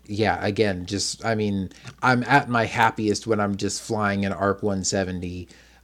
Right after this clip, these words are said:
over Kamino or in the space battle over Ryloth and shooting down droid fighters, and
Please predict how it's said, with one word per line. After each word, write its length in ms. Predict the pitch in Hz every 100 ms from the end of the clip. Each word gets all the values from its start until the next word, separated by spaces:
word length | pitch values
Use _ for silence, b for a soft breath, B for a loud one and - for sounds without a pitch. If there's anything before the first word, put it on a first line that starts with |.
| -
over 480 | 113 104 98 95 90
Kamino 500 | - 104 107 110 104
or 460 | 101 101 95 95 92
in 160 | 101 98
the 100 | 92
space 340 | - 110 107
battle 320 | 107 98 101
over 180 | 98 92
Ryloth 800 | 95 98 101 98 95 92 90 -
and 320 | - 90 92 92
shooting 400 | - 120 104 104
down 320 | 104 98 92
droid 360 | 101 98 95
fighters, 640 | - 95 95 92 90 90 92
and 600 | 92 95 90 90 87 87